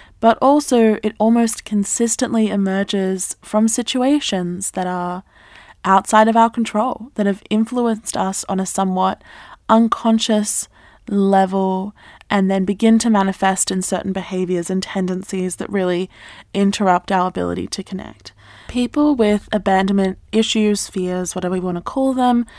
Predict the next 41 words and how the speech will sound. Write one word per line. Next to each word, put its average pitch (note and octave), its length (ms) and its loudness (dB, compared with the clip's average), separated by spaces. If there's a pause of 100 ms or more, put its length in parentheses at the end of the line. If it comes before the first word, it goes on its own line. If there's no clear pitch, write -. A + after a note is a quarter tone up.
(280)
they're A3 140 6
not A#3 160 6
gonna D4 180 4
experience A3 760 2
that G3 180 2
in G3 80 -2
the F#3 80 -2
same F#3 380 -4
way. - 340 -12
It's - 220 -6
not G#3+ 200 4
always G#3+ 280 4
going G#3 260 2
to - 140 -8
be F#3+ 440 -2
identical. F#3 800 -6 (460)
So A#3 320 6
there A#3 260 4
are A3+ 180 4
actually C4 280 -2
four A3+ 400 0
different G#3 680 -2
types - 320 -8
of - 80 -8
profiles B3+ 720 4
or G3 120 0
archetypes F#3+ 840 -2 (460)
of G3 280 0
people G#3+ 320 0
who G#3+ 100 4
are G3 120 4
experiencing F#3 1040 -4 (320)
abandonment F#3+ 560 0
wounds F#3 580 -6
or F#3 280 -4
who F#3+ 160 -6
are F#3 80 -4
fearful G3 420 -4
of F3 80 -6
abandonment. F#3 720 -10
So G3 280 2